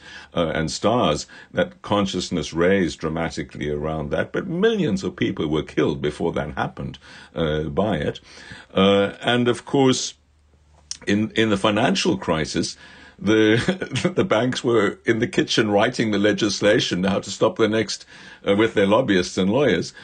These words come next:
on how to stop the next financial crisis. Massive conflicts of interest and lobbying power, uh, which, uh, I believe, uh, stymied much needed reforms, and I don't think that the financial sector is much safer,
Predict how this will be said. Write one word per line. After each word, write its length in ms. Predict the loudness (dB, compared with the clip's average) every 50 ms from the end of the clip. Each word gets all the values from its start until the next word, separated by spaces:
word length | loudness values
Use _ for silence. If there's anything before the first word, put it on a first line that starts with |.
| -10 -2
on 140 | 0 0 2
how 120 | 2 0
to 80 | -2 -2
stop 260 | -2 0 -2 0 0
the 120 | 0 0
next 220 | 0 0 -2 -2 -2
financial 480 | -2 0 0 0 0 0 0 -2 -2
crisis. 560 | 0 0 0 0 0 0 -2 -4 -4 -4 -6 -12 -14 -20 -18 -12 -8
Massive 640 | -6 -4 -2 -2 0 0 0 0 2 0 0 0
conflicts 540 | -2 -2 -2 -2 -2 -4 -4 -4 -4 -2 -2
of 140 | -2 0 0
interest 480 | 0 0 0 -2 -2 -2 -2 -2 -2
and 140 | -2 -2 0
lobbying 440 | 0 0 0 0 0 0 -2 -2 -2
power, 440 | -2 -2 -2 -2 -2 -4 -4 -6 -8 -12 -20 -20 -20 -16 -6 0
uh, 360 | 2 2 4 4 4 4 2
which, 460 | 4 2 2 2 0 -2 -6 -6 -6 -10 -20 -20 -20 -20 _ -18 -8
uh, 200 | -6 -6 -6 -2 0
I 160 | 0 0 2
believe, 720 | 4 2 2 2 2 0 0 0 0 -2 -2 -6 -10 -10 -6
uh, 680 | -2 -2 0 0 0 -2 -2 -2 -2 -2 -4 -4 -6
stymied 640 | -6 -8 -2 0 2 2 4 2 2 0 0 -2 -6 -12 _ -20 -20 _ _ 0
much 360 | 0 0 0 0 -4 -2 -2
needed 340 | 0 0 0 0 -2 -4 -4
reforms, 480 | -8 -8 -8 -6 -6 -2 -2 -2 -2 0
and 80 | 0
I 100 | 0 0
don't 280 | 0 0 -2 -2 -4 -4
think 240 | -6 -6 -6 -6 -10
that 140 | -14 -14
the 100 | -12 -12
financial 480 | -10 -8 -6 -6 -6 -6 -8 -10 -10 -10
sector 320 | -6 -6 -6 -6 -6 -10
is 120 | -10 -8 -6
much 200 | -4 -6 -4 -6
safer, 500 | -4 0 2 2 2 2 0 -4 -10